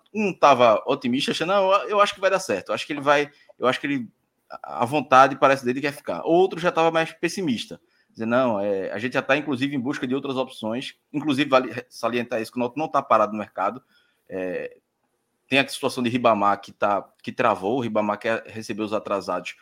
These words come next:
pra, pra ficar no Náutico. O Náutico tem duas frentes aí de negociações, Love e Ribamar, mas, é, é, já tá fazendo contatos com outros atacantes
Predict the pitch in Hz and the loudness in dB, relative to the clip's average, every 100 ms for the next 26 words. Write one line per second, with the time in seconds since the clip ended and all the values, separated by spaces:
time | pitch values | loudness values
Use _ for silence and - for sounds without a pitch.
0 | _ _ _ - 101 98 87 107 104 - | _ _ _ -2 2 2 2 -4 -4 -4
1 | 104 92 87 107 - _ _ _ _ 104 | -2 -2 -2 -2 -4 _ _ _ _ -8
2 | 107 - - 135 135 110 - _ 113 139 | -8 -10 -2 2 2 0 -6 _ -2 -2
3 | - 120 123 117 110 107 104 107 104 - | -2 -2 0 -2 -4 -4 -4 -6 -6 -8
4 | 101 95 113 113 107 113 110 107 120 131 | -8 0 0 0 -2 0 2 2 2 2
5 | 147 - - 101 95 - 95 87 85 80 | 0 -6 -8 -6 -6 -6 -8 -6 -10 -12
6 | _ _ - 117 117 120 120 127 131 143 | _ _ 0 2 2 0 0 -4 -2 -2
7 | 131 123 - 156 139 156 156 143 131 135 | 2 2 0 0 2 0 -2 -4 -2 -4
8 | - 113 135 - | -4 -6 -6 -8